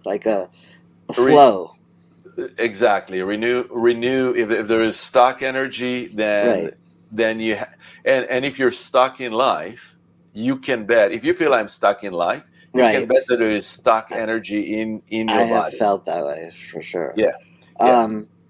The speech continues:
Speaker 1: one thing that people, uh, and that's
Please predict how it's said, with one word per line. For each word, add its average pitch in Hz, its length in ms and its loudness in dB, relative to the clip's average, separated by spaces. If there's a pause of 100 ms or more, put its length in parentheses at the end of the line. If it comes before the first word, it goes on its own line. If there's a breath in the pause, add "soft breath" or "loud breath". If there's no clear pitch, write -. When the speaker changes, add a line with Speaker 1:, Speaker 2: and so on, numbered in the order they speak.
(300 soft breath)
Speaker 1:
one 196 280 4
thing 233 200 4
that 170 160 4
people, 156 580 4
uh, 143 180 4
and 160 220 4
that's 202 340 4